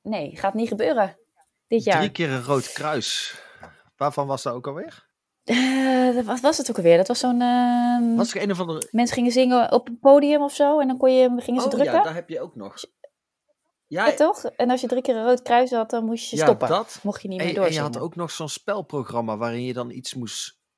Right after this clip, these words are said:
Speaker 2: eh, gokken wat dan in de top vijf zou staan. En als dat niet was, kreeg je ook zo'n kruis.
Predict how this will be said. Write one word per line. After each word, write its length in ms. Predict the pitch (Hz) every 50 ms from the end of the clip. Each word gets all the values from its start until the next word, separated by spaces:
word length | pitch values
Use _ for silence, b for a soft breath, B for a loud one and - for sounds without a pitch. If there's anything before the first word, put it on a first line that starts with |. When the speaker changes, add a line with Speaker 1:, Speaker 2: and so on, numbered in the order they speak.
| _ _ _ _ _
Speaker 2:
eh, 540 | - 120 123 117 110 104 107 110 104 95 98 85 95 107
gokken 540 | - - - 160 175 175 - 196 196 190 165
wat 140 | 156 151
dan 220 | - 151 139 127 131
in 100 | 135 131
de 140 | 123 117 -
top 220 | - 135 110 -
vijf 300 | - - 156 165 180 -
zou 180 | - 190 175 156
staan. 440 | - - 185 180 175 185 190 185
En 140 | - 147 143
als 100 | 143 131
dat 100 | 135 131
niet 180 | 135 151 165 165
was, 240 | 165 165 156 - -
kreeg 240 | - - 165 143
je 80 | 156 151
ook 80 | 151 -
zo'n 180 | - 123 110 -
kruis. 560 | - - 104 104 104 101 - - - _